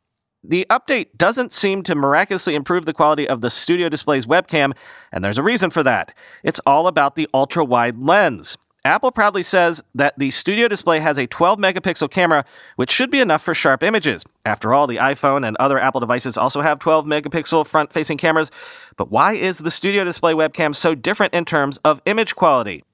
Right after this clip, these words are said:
While most Apple devices have a regular wide front camera, Studio Display has an ultra-wide lens. This is because it has Center Stage, a feature that uses machine learning to always center the image on a person during a video call or video recording.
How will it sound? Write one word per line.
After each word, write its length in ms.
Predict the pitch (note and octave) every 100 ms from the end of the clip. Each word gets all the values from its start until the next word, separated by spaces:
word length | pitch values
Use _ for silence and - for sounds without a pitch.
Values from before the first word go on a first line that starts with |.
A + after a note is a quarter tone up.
| _ _ _ -
While 220 | F3 G3
most 340 | F#3+ B3 -
Apple 240 | G3 G#3+ G#3+
devices 460 | F#3+ F#3+ G3+ F#3+
have 200 | E3 F3
a 120 | D#3+
regular 480 | B2+ B2+ E3+ F#3 F#3+
wide 520 | E3+ A2+ C3 D3 D#3+
front 300 | D3+ D#3 D3+
camera, 340 | - E3+ E3 B2
Studio 440 | - - G3+ B3+
Display 380 | G#3 - E3+ D3+
has 200 | D3 D3
an 140 | C#3+ -
ultra-wide 640 | - B3 - G3 E3 C#3 A#2+
lens. 340 | B2 F2 D2 - - _ _ _
This 200 | D3 -
is 100 | B3
because 400 | B3+ F#3+ E3+ D#3+
it 140 | E3
has 340 | C#3 C#3 C#3+ -
Center 360 | - - A3+ A3+
Stage, 380 | - E3 A#2+ G#2
a 80 | G2+
feature 320 | C#3+ C3 D3+
that 200 | C3 B2+
uses 300 | C3+ C3 A#2+
machine 320 | A#2+ - D#3+
learning 240 | D3 C#3 C3+
to 100 | -
always 280 | D3+ D#3+
center 300 | - D#3 D3
the 120 | C3+ C3
image 300 | C#3 C#3 A#2
on 160 | B2+
a 40 | A#2+
person 340 | D#3 D3 C3+
during 300 | B2+ C3+ C3+
a 80 | A2
video 240 | B2+ F3
call 320 | D#3+ D#3+ C#3+ D3
or 140 | C3
video 240 | A#2+ A2 A2
recording. 500 | A2 - G3 D3+